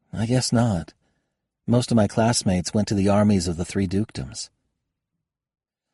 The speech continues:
I was in the land forces, but that was because there was no point in me joining the Forbidden Army, since it existed to protect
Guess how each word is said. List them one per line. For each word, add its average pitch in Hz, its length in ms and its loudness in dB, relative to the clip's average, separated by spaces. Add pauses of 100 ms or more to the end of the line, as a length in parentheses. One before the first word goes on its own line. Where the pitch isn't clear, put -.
(120)
I 127 100 2
was 190 160 8
in 151 120 6
the 120 80 6
land 107 340 2
forces, 71 720 -8
but 82 200 -10
that 101 200 0
was 85 120 -2
because 85 360 -4
there 85 100 -4
was 80 180 -4
no 95 180 0
point 104 340 -2
in 87 100 -2
me 85 140 0
joining 98 340 0
the 82 100 -2
Forbidden 87 420 -2
Army, 180 420 0 (400)
since - 260 -4
it 82 80 -4
existed 80 480 -2
to 85 80 -6
protect 92 540 -2